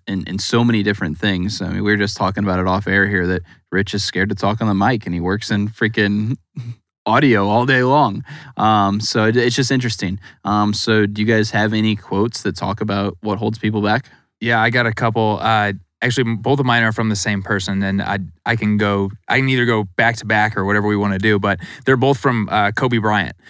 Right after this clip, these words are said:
Speaker 2: So first one I have is, "Pain doesn't tell you when you ought to stop.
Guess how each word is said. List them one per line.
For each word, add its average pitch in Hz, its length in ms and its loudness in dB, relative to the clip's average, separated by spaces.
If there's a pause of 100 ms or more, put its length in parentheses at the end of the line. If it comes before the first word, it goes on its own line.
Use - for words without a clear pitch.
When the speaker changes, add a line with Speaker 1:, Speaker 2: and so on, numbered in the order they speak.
(240)
Speaker 2:
So 107 220 0
first 143 240 2
one 131 100 2
I 117 60 4
have 120 260 2
is, 107 220 -2 (120)
"Pain 147 200 2
doesn't 131 220 2
tell 127 180 0
you 123 120 2
when 117 120 0
you 110 120 2
ought 107 160 0
to 104 60 -8
stop. 98 400 0